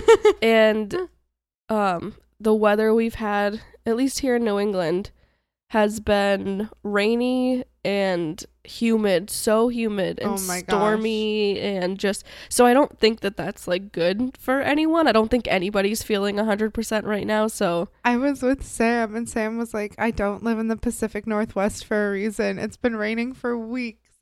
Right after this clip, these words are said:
Speaker 1: and it's still on the ca-, like, calendar for days and days."
Speaker 2: Yeah, I think we had the rainiest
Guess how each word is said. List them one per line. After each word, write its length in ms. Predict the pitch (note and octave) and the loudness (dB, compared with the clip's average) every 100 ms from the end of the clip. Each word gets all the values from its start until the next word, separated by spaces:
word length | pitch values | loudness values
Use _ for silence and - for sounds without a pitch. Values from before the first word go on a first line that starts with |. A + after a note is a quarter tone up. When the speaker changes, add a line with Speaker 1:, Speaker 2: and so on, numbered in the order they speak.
| - | -6
Speaker 1:
and 160 | A#3 | -6
it's 160 | C4 - | -8 -12
still 380 | - C4+ D4+ D#4+ | -8 -2 0 0
on 220 | - A#3+ B3+ | 0 -2 -2
the 80 | |
ca-, 200 | B3+ - - | -10 -14 -6
like, 180 | A#3 - | -6 -4
calendar 520 | A3+ B3+ A#3+ F#3 E3+ | -4 -2 -4 -8 -10
for 280 | - G#3 F#3+ | -6 -6 -6
days 560 | F3 G3 A3 F3 E3 - | -4 -4 -4 -8 -10 -8
and 180 | F#3 | -6
days." 540 | F3+ F3 - - - _ - | -4 -6 -8 -14 -16 _ -2
Speaker 2:
Yeah, 160 | C4 D4 | 2 4
I 100 | F#3+ | 2
think 260 | - C4 E4 | 2 0 4
we 180 | F#4+ | 4
had 480 | C4+ A3+ A#3 B3 A#3 - _ _ _ - | 4 0 0 0 -2 -10 _ _ _ -2
the 180 | G#3+ G#3 | 0 2
rainiest 880 | G3+ G#3+ A3+ A#3 A#3 A#3 - - | 2 2 2 2 2 0 -4 -12